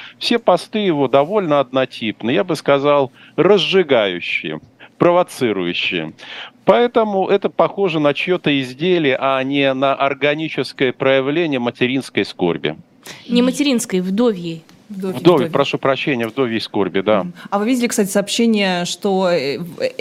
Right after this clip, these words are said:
Speaker 3: этот механизм, что мы увеличим количество вдов, он вообще поможет маленьким городам и селам, потому что они ж понимают,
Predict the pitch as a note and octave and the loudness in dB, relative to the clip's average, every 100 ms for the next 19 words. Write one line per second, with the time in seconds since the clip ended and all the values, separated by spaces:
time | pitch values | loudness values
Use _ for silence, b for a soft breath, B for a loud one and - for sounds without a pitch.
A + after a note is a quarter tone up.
0 | - G3 G#3 G#3 G3+ F#3+ G3+ C#4 C4 G3 | -4 -2 -2 -2 -2 0 2 2 0 -2
1 | - F#3 F#3 G#3 A3 A3 E3+ F3+ F3 F3 | -2 0 2 2 0 -2 -4 -2 -2 -4
2 | F3 F3+ C4+ A#3+ G#3 G3 G3+ G#3 G3+ A3 | -2 0 0 2 0 0 -2 0 2 0
3 | F#3+ G3+ G3+ G3 F#3+ F#3+ F#3+ F#3+ F#3 - | 0 0 0 -2 -2 0 2 0 -2 0
4 | D4+ C4+ G#3+ G3 G3+ G#3 G3+ A3 A3 A3 | 2 2 0 -2 -2 0 0 0 2 2
5 | A3+ G#3+ | 2 0